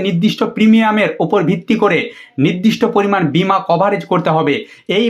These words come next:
পলিসিতে গ্রাহকরা ব্যক্তিগত এবং পারিবারিক উভয় ক্ষেত্রেই বীমা কভারেজ পাবে। এখন যেহেতু এটি একটি বীমা কভারেজ ছিল এবং যেহেতু এটি তুলে নেওয়া হচ্ছে, তাই একটা আশঙ্কা সৃষ্টি হয় যে এর ফলে গ্রাহকরা কতটা ক্ষতিগ্রস্ত হবেন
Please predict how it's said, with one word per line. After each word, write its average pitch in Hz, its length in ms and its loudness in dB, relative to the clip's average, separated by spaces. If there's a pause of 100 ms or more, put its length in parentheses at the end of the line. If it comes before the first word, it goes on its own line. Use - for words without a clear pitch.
পলিসিতে 214 380 0 (100)
গ্রাহকরা 190 400 0 (380)
ব্যক্তিগত 196 480 -2 (140)
এবং 196 200 0 (120)
পারিবারিক 180 520 -2
উভয় 196 260 0
ক্ষেত্রেই 190 480 -2 (480)
বীমা 185 240 0 (120)
কভারেজ 165 340 0 (100)
পাবে। 131 200 -2 (420)
এখন 240 280 0
যেহেতু 226 320 2 (160)
এটি 180 220 -2
একটি 226 200 0
বীমা 202 360 0
কভারেজ 196 380 2
ছিল 175 120 2 (300)
এবং 185 260 0 (340)
যেহেতু 214 380 2 (100)
এটি 214 120 2 (100)
তুলে 202 200 2
নেওয়া 233 240 2
হচ্ছে, 226 280 0 (380)
তাই 185 160 0 (100)
একটা 175 220 -6 (120)
আশঙ্কা 226 320 -2
সৃষ্টি 226 300 -2
হয় 196 260 2
যে 190 80 2 (500)
এর 233 160 2
ফলে 202 220 0 (160)
গ্রাহকরা 208 420 0 (200)
কতটা 185 280 -4 (100)
ক্ষতিগ্রস্ত 214 480 -2
হবেন 180 340 0